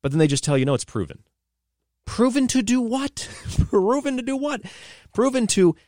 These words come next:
to sterilize you? Proven to make you really sick? What's it proven to do?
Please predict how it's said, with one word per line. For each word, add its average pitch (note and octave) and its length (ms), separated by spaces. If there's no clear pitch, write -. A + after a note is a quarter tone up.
to G#2+ 100
sterilize F#3 640
you? B3 160
Proven E3 420
to A#2 160
make C3+ 240
you A2 80
really A#2+ 240
sick? F#3 340
What's A#3 180
it A3 120
proven A3+ 340
to A#3 60
do? C4+ 360